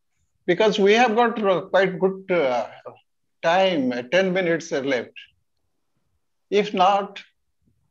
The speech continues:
then I can ask the, our, uh, panelist, very important panelists are there.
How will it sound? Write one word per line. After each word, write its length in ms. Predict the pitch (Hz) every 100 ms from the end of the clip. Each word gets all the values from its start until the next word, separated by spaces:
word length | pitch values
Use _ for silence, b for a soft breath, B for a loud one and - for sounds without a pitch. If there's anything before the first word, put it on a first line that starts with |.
| _ _ _ _
then 520 | 160 208 208 202 190 185 -
I 140 | 170 185
can 300 | 202 190 180
ask 480 | 151 170 190 190 - _ _ -
the, 320 | 160 170 165
our, 340 | 151 156 156 147 147 139
uh, 60 | - _ _ _ _ _ _ _ -
panelist, 680 | 160 175 190 170 - - - - _ _ _ _ _ _ _ _ _
very 440 | 147 156 160 147 147 _ _ -
important 560 | 143 156 156 165 160
panelists 480 | 156 147 151 147 -
are 180 | 147 139
there. 300 | 165 196 196